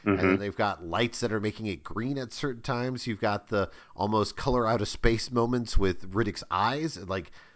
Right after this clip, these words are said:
Speaker 1: I didn't real-, remember it being shot that well.
Speaker 2: Yeah, it's, uh,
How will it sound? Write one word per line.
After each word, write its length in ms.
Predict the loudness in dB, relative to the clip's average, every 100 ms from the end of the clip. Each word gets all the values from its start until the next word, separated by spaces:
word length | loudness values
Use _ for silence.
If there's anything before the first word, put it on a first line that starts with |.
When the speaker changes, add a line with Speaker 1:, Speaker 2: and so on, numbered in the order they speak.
| -10 -4
Speaker 1:
I 100 | -4
didn't 240 | -4 -6
real-, 340 | -2 0 0 -4
remember 680 | -6 -4 -2 -2 0 0 0
it 240 | -4 -6
being 240 | -6 -6 -6
shot 520 | -8 -6 -6 -8 -10
that 180 | -12 -10
well. 480 | -10 -10 -10 -14 -18 _ _ -18 -16 -12 6
Speaker 2:
Yeah, 540 | 10 12 12 12 10 8
it's, 380 | 4 4 0 6
uh, 460 | 8 8 8 8